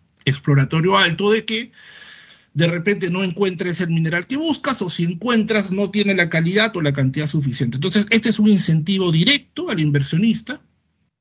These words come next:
a que invierta en el país, le reduce los costos de la inversión. Otro beneficio importante es que, eh, al exonerarlo de estos impuestos, le está dando liquidez y la posibilidad de que siga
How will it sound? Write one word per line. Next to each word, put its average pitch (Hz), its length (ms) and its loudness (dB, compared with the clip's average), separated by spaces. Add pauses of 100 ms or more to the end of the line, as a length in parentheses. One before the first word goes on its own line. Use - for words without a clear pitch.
a 180 200 0
que - 240 -2 (140)
invierta 151 420 0
en 139 80 2
el 127 100 0
país, - 360 -8 (220)
le 139 100 4
reduce 175 340 2
los 139 200 -2
costos 156 360 0
de 123 80 0
la 113 60 -2
inversión. 110 420 -6 (960)
Otro 302 320 2
beneficio 233 500 -4
importante 208 640 -6
es 202 120 -8
que, 214 380 -6
eh, 147 300 -2 (400)
al 156 160 2
exonerarlo 170 640 0
de 190 80 0
estos 208 200 -4
impuestos, 254 420 0
le 208 60 2
está 208 200 2
dando 208 280 4
liquidez 208 640 2
y 208 60 -2
la 180 180 -2
posibilidad 180 600 0
de 170 120 -2
que 135 120 -6
siga 180 520 0